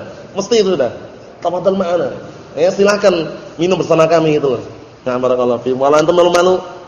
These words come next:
la-, la-, malu-malu, itu malah ditambahkan lagi imamahnya, dilepas sama dia. Jahi indak. Paham ya?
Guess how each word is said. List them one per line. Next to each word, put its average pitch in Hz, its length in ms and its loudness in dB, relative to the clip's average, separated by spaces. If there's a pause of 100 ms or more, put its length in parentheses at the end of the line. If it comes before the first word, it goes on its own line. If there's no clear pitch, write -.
(360)
la-, 139 200 -2
la-, 143 200 0
malu-malu, 175 560 4
itu 175 120 4
malah 214 160 2
ditambahkan 170 960 0
lagi 175 120 -4
imamahnya, 190 360 4
dilepas 185 240 2
sama 175 80 2
dia. 156 160 -2 (840)
Jahi 160 280 0
indak. 135 320 -2 (640)
Paham 143 80 -2
ya? 131 160 0